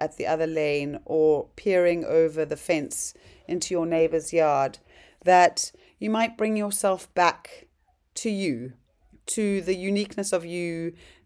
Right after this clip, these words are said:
to the person that you are, to your story, your journey, and how you want to feel, so that you can be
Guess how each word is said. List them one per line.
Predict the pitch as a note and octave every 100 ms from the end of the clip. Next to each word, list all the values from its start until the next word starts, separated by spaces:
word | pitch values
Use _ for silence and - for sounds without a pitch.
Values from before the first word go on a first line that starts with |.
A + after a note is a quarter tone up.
| -
to | - G3+ F#3 F#3 F#3 - _ _
the | -
person | - A3+ G3+ G3+ G3
that | F3+
you | F3+ F#3 G3 F#3
are, | - D#3+ D3+ C#3+ D3+ - _ _ _ -
to | - G3+ F#3+ F#3 F3+ F#3 F3+ - _ -
your | F3+ G3 G#3+ G#3+
story, | - F#3+ E3 D3+ D#3 D#3 -
your | F3+ F#3+ G#3
journey, | G3 E3 D#3 D#3 D#3 D3+ D3 -
and | D#3+ D#3 D#3+
how | - - G3+ G3
you | F#3 E3+ F#3+
want | F3 E3+ D#3+
to | D#3+
feel, | - G3 F3 C#3 C3+ D3 - - _
so | - - G3
that | G3
you | G3 F#3+
can | F#3+ - A3 G#3+ G3+
be | F#3+ F#3+ E3+ D3+ D3+